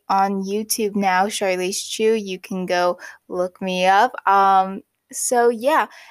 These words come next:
anyways, today we will be talking about mental health and dealing with mental health because I know most of us are going back to school, or you've probably already started school,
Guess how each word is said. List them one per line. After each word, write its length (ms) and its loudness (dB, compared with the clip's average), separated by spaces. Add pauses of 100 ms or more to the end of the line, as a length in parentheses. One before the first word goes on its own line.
(100)
anyways, 560 0
today 600 -2
we 200 -6
will 160 2
be 140 -8
talking 640 -4
about 580 2
mental 560 -4
health 480 -2
and 180 -8
dealing 440 -6
with 180 -10
mental 280 -6
health 340 0 (480)
because 760 2 (160)
I 100 2
know 460 4 (100)
most 280 -4
of 80 -6
us 180 -2
are 160 -6
going 280 -4
back 200 -6
to 80 -12
school, 540 0
or 240 0
you've 260 -10
probably 340 -6
already 200 -6
started 520 0
school, 540 4